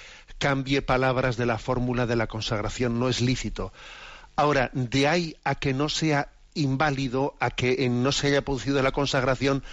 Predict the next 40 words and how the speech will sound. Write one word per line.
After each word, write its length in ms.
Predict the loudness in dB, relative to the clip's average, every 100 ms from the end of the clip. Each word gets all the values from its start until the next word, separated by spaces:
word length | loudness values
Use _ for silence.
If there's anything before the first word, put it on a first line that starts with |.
| -14 -16 -6
hay 220 | -2 0
un 100 | 0
salto 420 | 0 0 0 0 0
grande, 540 | 2 0 -2 -6 -8 -14 -18 -6
¿eh? 160 | -4 -4 -14 -20 -4
Entonces, 500 | -2 2 2 2 0
¿qué 240 | 2 2
es 140 | 2 0
lo, 160 | -2
qué 200 | -2 0
es 120 | 0
lo 100 | 0
que, 540 | 0 2 4 4 2 -2 -6 -20 -14
lo 460 | -10 -10 -10 -8 -2
más 180 | -2 0
prudente 500 | 0 2 2 0 0
que, 220 | 0 -2
que, 240 | -2 -4
que 120 | -2 -4
nos 120 | -2
cabe 260 | 0 0
pensar? 520 | 2 0 2 2 0 -2 -12 -10 -2
Hay 180 | 0
un 100 | 0
principio, 800 | -2 0 0 0 0 2 2 2 0 -14 -12
¿eh? 220 | -4 -2
Un 140 | -2 -2
principio 480 | -2 -2 0 0
clásico, 680 | 2 0 0 -2 -2 0 0 -2 -12 -18 -20 -2
eh, 320 | 2 4 2
en 100 | 2
la 160 | 0 0
teología 420 | 0 -4 0 2
de 100 | 2
la 80 | 2
Iglesia 400 | 2 0 2 0
que 120 | 0
se 140 | 0
llama 380 | 0 2 2 0 -2 -16 -14
supplet 800 | -6 0 0 2 4 4 0 -8